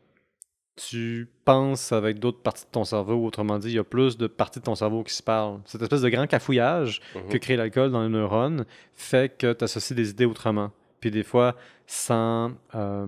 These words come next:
Speaker 1: sans cadre, ou plutôt sans filtre ou sans biais. Ça, ça peut avoir des avantages. Mais c'est absolument pas une façon de dire que ça nie les inconvénients. Les inconvénients sont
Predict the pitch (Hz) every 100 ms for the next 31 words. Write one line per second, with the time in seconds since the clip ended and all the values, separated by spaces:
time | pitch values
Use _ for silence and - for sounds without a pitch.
0 | 117 - 110 104 - 117 117 117 104 101
1 | 98 - - 113 113 - - - 107 104
2 | - 127 127 120 110 101 117 107 104 107
3 | 101 _ _ _ _ _ _ 147 147 -
4 | 143 123 131 117 110 104 95 113 104 -
5 | _ _ 117 110 - 123 117 - 156 147
6 | 135 - 147 113 110 - 123 101 120 123
7 | 110 104 107 117 113 104 101 95 98 135
8 | 98 92 117 135 135 165 - 95